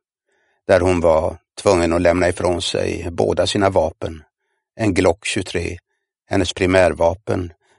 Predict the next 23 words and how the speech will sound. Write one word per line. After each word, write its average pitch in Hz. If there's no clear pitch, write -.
och 107
en 90
Beretta 95
Nano 85
med 104
åtta 104
patroner, 78
reservvapnet, 85
som 107
hon 104
förvarade 92
i 87
ett 90
ankelhölster. 85
Hon 110
kände 110
sig 117
lite 110
naken 113
utan 104
de 95
båda 98
pistolerna, 98